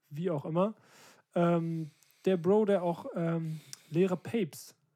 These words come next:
gemacht hat, ein Song, den ihr vielleicht kennt. Ähm, auch ein Underground-Artist, haben noch nicht viele auf dem Schirm. Und wenn, dann kennen sie meistens nur den, den einen Hit. Äh, Kid Cudi, sehr geiler Track.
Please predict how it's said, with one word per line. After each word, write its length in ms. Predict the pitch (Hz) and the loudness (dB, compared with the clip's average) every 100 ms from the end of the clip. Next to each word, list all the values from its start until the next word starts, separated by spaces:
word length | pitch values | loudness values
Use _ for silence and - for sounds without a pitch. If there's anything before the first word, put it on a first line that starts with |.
| _ | _
gemacht 380 | - 127 123 - | -14 -10 -10 -10
hat, 140 | 135 160 | -10 -8
ein 160 | 139 | -10
Song, 380 | 131 151 143 143 | -8 -8 -8 -8
den 200 | 139 135 | -8 -8
ihr 380 | 170 135 131 135 _ | -8 -8 -8 -10 _
vielleicht 400 | - 139 139 - | -8 -6 -6 -6
kennt. 320 | 185 254 - _ - - - _ _ - | -6 -6 -12 _ -20 -20 -20 _ _ -2
Ähm, 280 | 185 180 - | 0 0 2
auch 220 | 190 - | 0 0
ein 260 | - 180 | 0 0
Underground-Artist, 1160 | 190 190 208 165 175 170 165 170 165 175 - - _ | 0 2 2 4 4 4 2 2 2 0 -2 -16 _
haben 160 | - 165 | -6 0
noch 120 | 156 | 0
nicht 180 | 165 - | 0 -2
viele 260 | - 196 | 2 4
auf 140 | 165 151 | 4 0
dem 80 | 160 | 0
Schirm. 460 | - 170 165 170 - _ | 2 4 4 0 -8 _
Und 340 | 165 156 147 | -6 -6 -4
wenn, 180 | 143 160 | -2 0
dann 160 | 147 147 | -2 -4
kennen 180 | 165 156 | -6 -4
sie 100 | 151 | -4
meistens 400 | 143 147 156 - | -4 -4 -6 -8
nur 120 | 147 | -6
den, 300 | 143 139 139 _ _ - | -6 -8 -12 _ _ -14
den 120 | 156 - | -14 -8
einen 300 | 147 151 147 | -6 -4 -2
Hit. 260 | 131 196 - - - - _ | -2 -2 -6 -20 -20 -20 _
Äh, 160 | - 156 | -2 -2
Kid 240 | - 262 | 0 -4
Cudi, 360 | - 220 175 123 - _ | 0 2 2 -2 -10 _
sehr 300 | 160 147 160 | -10 -2 -2
geiler 300 | 151 147 147 | 0 -2 -2
Track. 360 | 139 - 190 - | -4 -2 -4 -6